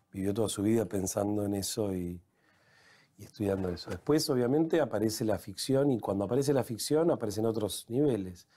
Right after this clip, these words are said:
que me permiten también, eh, independientemente del texto en sí, que es un texto vital para la peli-, para la vida y para la película también, eh, también está la contradicción de aquellos que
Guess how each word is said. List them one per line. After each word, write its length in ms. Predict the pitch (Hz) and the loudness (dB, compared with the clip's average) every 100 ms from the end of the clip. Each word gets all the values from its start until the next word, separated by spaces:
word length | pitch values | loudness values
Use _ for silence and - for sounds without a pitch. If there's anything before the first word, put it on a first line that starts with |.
| _ | _
que 80 | - | -4
me 100 | 104 | 0
permiten 580 | 104 104 120 120 120 120 - - _ | 0 2 0 2 0 0 -6 -20 _
también, 600 | 117 113 113 127 135 143 143 _ _ _ _ _ - | -2 0 2 2 2 0 -6 _ _ _ _ _ -6
eh, 240 | 101 95 - | -2 -2 0
independientemente 920 | 104 104 98 104 113 127 127 123 110 | 0 2 2 2 4 4 2 2 2
del 220 | 98 95 | 0 0
texto 340 | 123 113 - 107 | -2 -4 -2 0
en 120 | 98 | 0
sí, 440 | - 123 143 170 _ | -2 -2 -2 -4 _
que 120 | - | -8
es 80 | 101 | -4
un 100 | 98 | -2
texto 560 | 107 98 - 101 101 - | -2 -4 -2 -2 -2 -6
vital 600 | 92 98 95 117 139 - - | -6 -4 0 2 2 0 -6
para 180 | - 95 | -8 -4
la 100 | 95 | -4
peli-, 220 | 87 98 | -2 -4
para 300 | 123 - 76 | -4 -6 -8
la 100 | 78 | -4
vida 340 | 80 104 120 139 | 0 2 2 2
y 80 | 110 | -2
para 160 | 92 90 | -4 -4
la 120 | 90 - - | -4 -8 -8
película 420 | 95 104 101 92 | -2 -2 -2 -6
también, 540 | 95 107 127 151 185 - _ _ _ _ _ - _ _ _ | -4 -2 0 2 0 -6 _ _ _ _ _ -20 _ _ _
eh, 720 | - 107 95 92 92 90 87 95 | 0 2 4 2 2 0 -2 -2
también 460 | - 98 110 127 147 | 0 2 4 4 2
está 240 | 120 131 | 0 0
la 120 | 143 | 0
contradicción 760 | 123 110 104 104 98 90 139 139 | 2 0 0 0 0 0 0 2
de 80 | 117 | 2
aquellos 380 | 95 131 135 120 | 2 0 0 0
que 420 | 120 120 135 | 0 2 2